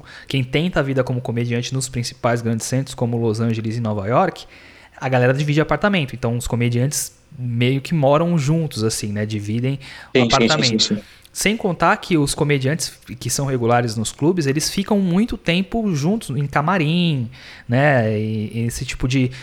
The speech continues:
Speaker 1: situação. Então, essa camaradagem, ela é, ela existe, é, lá fora e é uma, uma das coisas que mais, é, faz com que essas cenas evoluam, porque você tem, você tá o tempo inteiro dentro da comédia, conversando com gente que,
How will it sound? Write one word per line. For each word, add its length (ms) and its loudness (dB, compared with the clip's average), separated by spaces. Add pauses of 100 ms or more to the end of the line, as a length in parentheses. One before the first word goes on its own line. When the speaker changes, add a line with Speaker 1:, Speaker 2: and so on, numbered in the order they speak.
Speaker 1:
situação. 500 0 (220)
Então, 340 0
essa 360 0
camaradagem, 720 -2
ela 160 -2
é, 260 -2
ela 180 0
existe, 840 -2 (280)
é, 500 -2
lá 160 0
fora 480 2 (300)
e 100 2
é 180 2
uma, 200 0
uma 240 -2
das 160 0
coisas 280 2
que 120 -6
mais, 600 -2
é, 280 -2
faz 340 0
com 120 -2
que 120 -6
essas 220 -2
cenas 280 -2
evoluam, 480 2
porque 440 0 (440)
você 360 0
tem, 500 0
você 180 -6
tá 100 2
o 60 4
tempo 340 -2
inteiro 460 0 (100)
dentro 400 -2
da 120 0
comédia, 420 -2
conversando 480 -2
com 140 -2
gente 320 -2
que, 340 -4